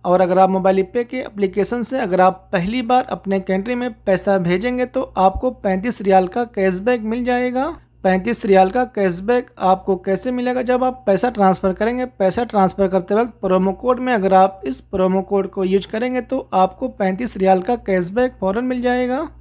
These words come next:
प्रोमो कोड में आपको एंटर करना होगा आर ई सेवन वी जे जे एम आई। अगर आप पैसा ट्रांसफ़र करते वक्त इस कोड को एंटर करेंगे तो आपको पैंतीस रियाल का कैशबैक फ़ौरन मिल जाएगा।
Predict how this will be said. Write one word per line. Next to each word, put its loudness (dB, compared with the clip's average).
प्रोमो 6
कोड 2
में -4
आपको 0
एंटर -4
करना -4
होगा 0
आर 4
ई -4
सेवन -2
वी -4
जे 2
जे 0
एम 2
आई। 0
अगर 0
आप 2
पैसा 0
ट्रांसफ़र -2
करते -6
वक्त -4
इस -4
कोड 0
को -2
एंटर 0
करेंगे -4
तो 0
आपको 0
पैंतीस -2
रियाल 2
का -2
कैशबैक -2
फ़ौरन 0
मिल -2
जाएगा। -2